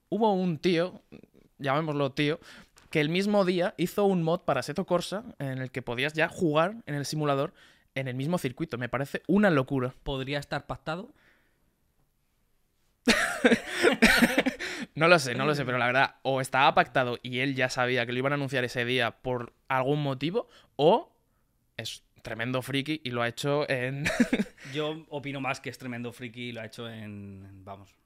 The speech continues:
Speaker 2: en diez
Speaker 1: Que se ha
Speaker 2: minutos.
Speaker 1: puesto
Speaker 2: Se ha puesto pim,
Speaker 1: a
Speaker 2: pam,
Speaker 1: tope
Speaker 2: pum.
Speaker 1: y dice, "Venga".
Speaker 2: Sí, sí, y a tope power.
Speaker 1: Pues no sé. Eh, vale, y viéndolo un poco el circuito en el simulador, ¿qué opinión te mereces?
Speaker 2: Eh, lo veo peligroso, tío.
Speaker 1: ¿O es peligroso?
Speaker 2: Los
Speaker 1: Eh.
Speaker 2: cambios de rasante en,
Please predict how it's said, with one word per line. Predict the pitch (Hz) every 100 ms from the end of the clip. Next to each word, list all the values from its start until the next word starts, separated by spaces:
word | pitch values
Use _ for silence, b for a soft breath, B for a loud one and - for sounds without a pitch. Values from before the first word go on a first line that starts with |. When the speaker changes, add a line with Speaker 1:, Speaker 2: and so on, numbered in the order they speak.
| -
Speaker 2:
en | 107 101
diez | 107 107
Speaker 1:
Que | 120
se | 117
ha | 127
Speaker 2:
minutos. | 135
Speaker 1:
puesto | 139 - 139 135 135
Speaker 2:
Se |
ha | 135 135 131
puesto | 131 123
pim, | -
Speaker 1:
a | -
Speaker 2:
pam, |
Speaker 1:
tope | 156 151 190 220 214
Speaker 2:
pum. |
Speaker 1:
y | 127
dice, | 117 110 110
"Venga". | 110 113 113
Speaker 2:
Sí, |
sí, | 104 98 _ -
y |
a | 95
tope | 107 92
power. | - 90 - B B B _
Speaker 1:
Pues | 135
no | 151
sé. | 139 135 _ B B B
Eh, | 156 156 151 156
vale, | 170
y | 151
viéndolo | 180 226 226
un | 165
poco | 202 208 226
el |
circuito | - 160 170 170
en |
el | 165
simulador, | 170 156 156 190 240 -
¿qué | 151
opinión | 151 156 156
te | 156
mereces? | 147 131 117 120 120 120 - 127 b b b b b - 254
Speaker 2:
Eh, | 131 - 127 123 123 123 123
lo | 120
veo | 110 139
peligroso, | 160 123 156 117
tío. | 107 131 _ _ _ _ _ -
Speaker 1:
¿O | 117
es | -
peligroso? | 117 113 131 - 233 _ _ _ _ _ - - _
Speaker 2:
Los | 127 123
Speaker 1:
Eh. | 120
Speaker 2:
cambios | 131 151
de | 147
rasante | 135 127 147 143 139 139 139 139 143
en, | 139 139 135 110